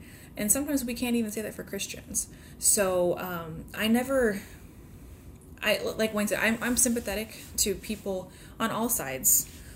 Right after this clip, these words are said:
of, of this, but, um, since that was never where I landed entirely, it's, it's hard for me, um, to completely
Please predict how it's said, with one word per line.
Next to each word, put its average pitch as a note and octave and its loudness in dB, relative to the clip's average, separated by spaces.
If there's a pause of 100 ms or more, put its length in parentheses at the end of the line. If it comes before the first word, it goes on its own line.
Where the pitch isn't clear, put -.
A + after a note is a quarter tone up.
(160)
of, F3 -4
of D#3+ -6
this, - 4
but, E3+ -4 (420)
um, E3 -6
since G#3+ 2
that G#3 2
was G3+ 0
never G3+ 0
where G3 -4
I F#3 -2
landed F#3 -4
entirely, G3 -4
it's, F3+ -8
it's - -2
hard - -8
for G#3+ -6
me, A3+ 0 (380)
um, E3+ -8 (220)
to G#3 0
completely A#3+ -4